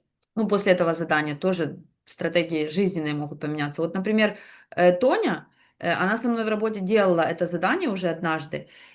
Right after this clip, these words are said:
и она его там откладывала, я не знаю, сколько времени.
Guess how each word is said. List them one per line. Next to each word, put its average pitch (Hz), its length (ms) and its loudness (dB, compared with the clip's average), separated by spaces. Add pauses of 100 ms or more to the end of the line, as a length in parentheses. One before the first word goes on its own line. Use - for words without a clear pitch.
(100)
и 190 100 6
она 220 220 6
его 247 240 6
там 226 180 2
откладывала, 240 640 4
я 190 160 0
не 233 120 -2
знаю, 226 280 2
сколько 165 300 -6
времени. 147 500 -2